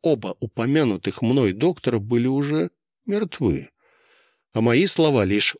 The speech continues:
усугубляют подозрения против меня, мол, раз я на них ссылаюсь, то я их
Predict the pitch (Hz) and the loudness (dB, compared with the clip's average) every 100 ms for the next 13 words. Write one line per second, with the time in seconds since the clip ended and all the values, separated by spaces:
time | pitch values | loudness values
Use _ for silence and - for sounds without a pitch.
0 | - 139 160 139 131 113 127 160 - 131 | -6 -2 0 2 2 4 4 2 0 0
1 | 127 123 139 135 101 87 - 110 95 98 | 0 2 2 4 4 2 0 0 0 -4
2 | - 120 120 87 85 98 85 - - 95 | 0 2 2 0 2 2 0 -6 -6 -4
3 | 90 - 92 87 85 98 92 85 - - | -4 -4 -2 -2 0 2 2 0 -4 -2
4 | 101 90 104 127 - - 82 78 71 71 | -2 0 2 2 0 -4 -4 -2 -2 -2
5 | 85 - | -6 -12